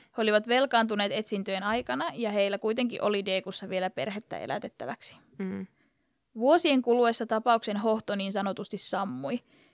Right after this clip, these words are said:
Speaker 1: Poliisilla ei ollut johtolankoja, joten etsinnät ja tutkimus seisoi. Kun lehdillä ei ollut kirjoittaa uusia uutisia aiheesta, myös yleisön kiinnostus lopahti. Vanhemmat kertoivat, kuinka tunsivat olo-,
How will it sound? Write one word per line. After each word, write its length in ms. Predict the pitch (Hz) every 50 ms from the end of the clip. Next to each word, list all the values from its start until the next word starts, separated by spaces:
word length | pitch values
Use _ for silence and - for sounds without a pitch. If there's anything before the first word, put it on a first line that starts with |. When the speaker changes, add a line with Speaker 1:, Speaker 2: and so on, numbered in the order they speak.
| _ _ _
Speaker 1:
Poliisilla 460 | 226 233 269 285 294 262 226 214 196
ei 220 | - 214 220 240 247
ollut 200 | 233 196 214 233
johtolankoja, 760 | 190 202 208 - - 240 247 240 247 254 254 262 277 294 294 - -
joten 240 | 240 214 208 196 -
etsinnät 480 | - 208 208 - - 226 214 202 202
ja 60 | - 190
tutkimus 500 | - 185 190 - - 196 202 202 - -
seisoi. 420 | - 87 113 - - - - 247 - _ _ _ _ _ _ _ _ _ -
Kun 160 | 240 220 208
lehdillä 400 | 220 247 285 285 277 247 226 214
ei 180 | 214 233 262 262
ollut 160 | 247 233 -
kirjoittaa 480 | - 226 208 202 208 - - 208 196 -
uusia 400 | - 226 233 233 220 220 196 190
uutisia 480 | - 220 240 247 277 262 - 262 - -
aiheesta, 440 | 240 247 240 240 240 240 - 254 233 - -
myös 240 | 247 233 226 226 - -
yleisön 440 | 226 233 220 220 220 226 208 202
kiinnostus 480 | - 202 196 185 - 196 - - 202 -
lopahti. 480 | 120 127 - - - - - _ _ _ _ _ _ _ _ _ _ _ _ _ _ -
Vanhemmat 440 | 220 233 247 285 294 262 247 240 - -
kertoivat, 580 | 220 226 226 226 - 233 220 220 214 214 220
kuinka 380 | - - 202 202 214 214 226 214
tunsivat 440 | - 233 226 220 233 220 208 214 -
olo-, 320 | - 220 220 220 214